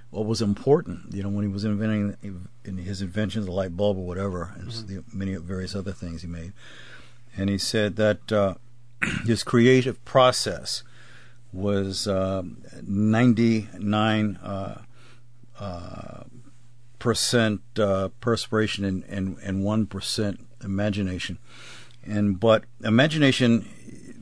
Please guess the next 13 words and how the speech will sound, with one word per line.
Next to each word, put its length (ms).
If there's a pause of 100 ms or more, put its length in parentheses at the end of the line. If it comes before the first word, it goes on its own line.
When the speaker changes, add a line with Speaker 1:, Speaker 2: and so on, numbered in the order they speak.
(1400)
Speaker 1:
even 340
that 140
one 180
percent 360
is 140
a 60
lot, 520 (720)
uh, 440
because 520
that's 240
something 640
that, 220 (200)
uh, 240